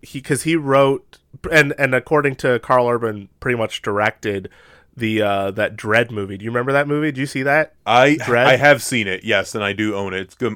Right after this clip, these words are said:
Speaker 2: good movie.
Speaker 1: That movie, like, knocked my socks off. And, uh, it's so fun. It's so,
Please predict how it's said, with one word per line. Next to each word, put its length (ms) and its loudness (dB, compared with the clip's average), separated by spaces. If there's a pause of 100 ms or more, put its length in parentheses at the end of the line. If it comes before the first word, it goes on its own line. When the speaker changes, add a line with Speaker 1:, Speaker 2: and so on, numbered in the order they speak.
Speaker 2:
good 160 -4
movie. 360 -6 (260)
Speaker 1:
That 180 4
movie, 500 0
like, 220 -8
knocked 560 -2
my 80 -8
socks 520 -6
off. 400 -10 (580)
And, 320 0
uh, 240 0
it's 160 0
so 240 0
fun. 380 0
It's 160 -6
so, 400 -2